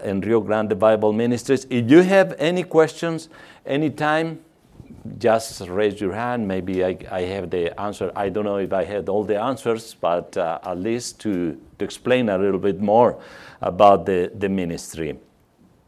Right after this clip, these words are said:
We have twenty years serving with Rio Grande Bible Ministries in different capacities. Um, we have forty years, uh, in ministry.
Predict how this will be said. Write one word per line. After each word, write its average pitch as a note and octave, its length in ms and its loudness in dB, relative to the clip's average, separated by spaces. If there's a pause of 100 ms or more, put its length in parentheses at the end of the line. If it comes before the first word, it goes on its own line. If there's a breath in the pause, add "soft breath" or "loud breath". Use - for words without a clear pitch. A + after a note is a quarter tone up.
(240)
We C#3+ 200 8
have D3 240 4
twenty F3+ 280 4
years C#3+ 420 6
serving C3 420 0 (300 loud breath)
with G#2+ 220 4
Rio A#2+ 160 6
Grande A#2 280 4
Bible G#2 360 4
Ministries G2 720 -4
in G2 180 -4
different G2+ 380 -2
capacities. - 840 -8 (460 loud breath)
Um, F2+ 720 4 (100)
we C3+ 260 4
have D3 600 2 (300)
forty G#3 380 6
years, C3+ 760 2 (480)
uh, F#2+ 320 0
in A2+ 180 2
ministry. A#2+ 580 0